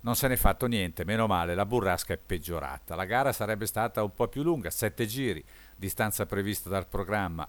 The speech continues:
venti tornate, tredici percorse, quindi sette. Ma in queste situazioni non si fa più come una volta con la seconda manche e il calcolo finale dei distacchi. Troppo complicato,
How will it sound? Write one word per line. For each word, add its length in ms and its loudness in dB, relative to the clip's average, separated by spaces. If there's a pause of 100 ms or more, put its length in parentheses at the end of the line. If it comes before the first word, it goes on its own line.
venti 360 -8
tornate, 580 -2
tredici 480 2
percorse, 540 -2
quindi 340 -6 (160)
sette. 540 -2 (320)
Ma 180 0
in 120 -2
queste 280 4
situazioni 560 2
non 120 0
si 120 -2
fa 140 0
più 240 4
come 180 2
una 180 0
volta 440 4 (260)
con 140 -2
la 100 0
seconda 400 0
manche 400 0
e 80 -4
il 80 -4
calcolo 440 2
finale 500 -2 (160)
dei 180 2
distacchi. 800 -6
Troppo 300 4
complicato, 720 2